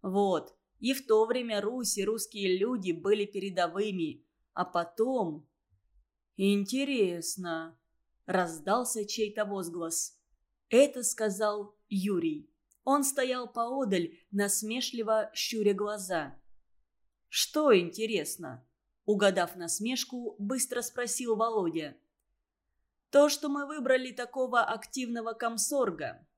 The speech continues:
Не терпится тебе проявлять активность, даже на улице ребятам передышки не даёшь. Всё воспитываешь». «Дурак!» удивился Толя Русанов.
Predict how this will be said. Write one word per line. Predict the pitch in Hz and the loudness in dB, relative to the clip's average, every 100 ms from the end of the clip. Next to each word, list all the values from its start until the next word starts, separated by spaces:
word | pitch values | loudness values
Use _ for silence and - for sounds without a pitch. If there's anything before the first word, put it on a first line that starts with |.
| _ _ | _ _
Не | 208 240 240 | -2 0 2
терпится | 294 285 240 226 254 | 2 0 -4 -10 -10
тебе | - 233 254 | -8 -8 -6
проявлять | 247 240 240 233 240 | -4 -4 -2 -4 -6
активность, | 233 294 285 202 156 - - _ - | -8 -4 -2 -2 -2 -8 -16 _ -2
даже | 202 208 220 | 2 2 0
на | 226 247 | -2 0
улице | 277 202 - 190 | 0 0 -2 -4
ребятам | 185 185 185 175 180 | -2 -2 -2 -4 -6
передышки | 190 214 202 180 - 190 | -4 -2 0 -2 -2 -8
не | 185 175 | -10 -2
даёшь. | 190 180 139 - - _ _ | 0 0 -4 -8 -14 _ _
Всё | - 220 | -2 2
воспитываешь». | 202 202 - - 233 175 147 80 - - - _ _ _ _ _ _ _ _ _ _ _ - | 2 2 -2 -6 -6 -6 -6 -6 -8 -10 -12 _ _ _ _ _ _ _ _ _ _ _ -14
«Дурак!» | 165 202 196 208 196 165 - _ _ _ _ _ | 0 4 4 4 2 0 -6 _ _ _ _ _
удивился | 208 196 175 160 254 247 233 | 0 0 0 0 -2 -2 -4
Толя | 220 - 220 196 196 | -8 0 2 4 0
Русанов. | 202 - 196 170 165 | -2 -2 -2 -2 -6